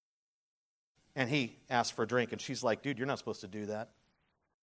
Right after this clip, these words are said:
She was confused by his question. Second, she was confused by Jesus' identity. She had no idea he is the gift of God, A K A Messiah.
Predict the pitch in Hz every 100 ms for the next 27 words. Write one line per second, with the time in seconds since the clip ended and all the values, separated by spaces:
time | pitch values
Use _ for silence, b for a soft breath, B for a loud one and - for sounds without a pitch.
0 | _ _ _ _ _ _ - - - 196
1 | 180 165 143 - 247 139 107 - - -
2 | 135 131 131 - - - - _ _ _
3 | - 220 214 - b b b - 170 156
4 | 147 160 135 - 240 160 127 - 135 123
5 | 135 175 135 139 131 143 127 110 160 151
6 | 98 - _ _ _ _ _ _ _ _
7 | _ _ _ - 160 160 139 123 147 190
8 | 208 208 - 170 170 170 131 127 160 110
9 | 98 110 - _ _ - 151 151 143 -
10 | 120 104 110 151 - 127 104 92 104 120
11 | 85 85 - 127 120 - 117 110 110 107
12 | 101 98 95 - 113 98 85